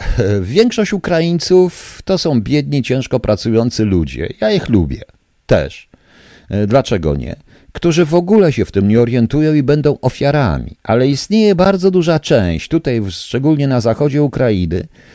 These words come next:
która jest nakierowana roszczeniowo i nakierowana nie antyrosyjsko, tylko finansowana, mająca bardzo mocne,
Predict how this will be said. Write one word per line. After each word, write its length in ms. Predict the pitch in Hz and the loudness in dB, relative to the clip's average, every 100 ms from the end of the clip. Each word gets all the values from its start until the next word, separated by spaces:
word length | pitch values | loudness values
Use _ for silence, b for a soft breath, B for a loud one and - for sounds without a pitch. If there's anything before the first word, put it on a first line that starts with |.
| B B B | B B B
która 300 | - 160 156 | -2 2 4
jest 240 | 170 165 165 | 4 2 0
nakierowana 840 | 175 175 175 160 147 147 147 139 | 0 2 0 2 2 0 0 0
roszczeniowo 880 | 131 - - 123 104 87 80 101 120 | 0 -2 -2 2 4 2 2 -2 0
i 120 | 143 | -2
nakierowana 640 | 139 - 143 143 143 139 | -2 -2 0 0 0 0
nie 300 | 143 175 226 | 2 2 2
antyrosyjsko, 1200 | 214 131 101 104 95 - 73 65 - - 64 - - | 2 0 2 2 2 0 -6 -6 -10 -12 -12 -16 -8
tylko 280 | 139 160 | -2 -2
finansowana, 920 | 151 160 160 151 139 151 147 143 113 | -2 -2 -2 -2 0 0 2 2 2
mająca 420 | 107 113 120 131 113 | 2 2 0 0 2
bardzo 440 | 143 139 110 127 | 2 2 0 0
mocne, 480 | 135 135 - 101 | 2 0 -2 -4